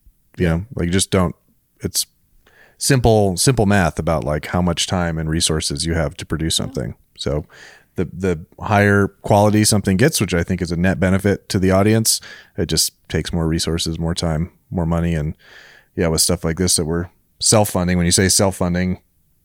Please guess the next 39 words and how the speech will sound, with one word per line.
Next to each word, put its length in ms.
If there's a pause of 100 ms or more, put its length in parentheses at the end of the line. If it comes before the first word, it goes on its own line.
(160)
you're 100
kind 220
of 100
saying, 280
like, 340
audience 340
funded, 440 (200)
you 140
know 80
what 80
I 60
mean? 320
I 40
mean, 220 (220)
we 120
only 200
have 120
so 160
much 400
money 260
to 100
spend 320
on 160
it, 120 (340)
and 360 (400)
you 100
can 140
do 100
that 160
once 200
or 80
twice. 340
You 80
can 160
float 320
it 260
and 140
hope 300
that 240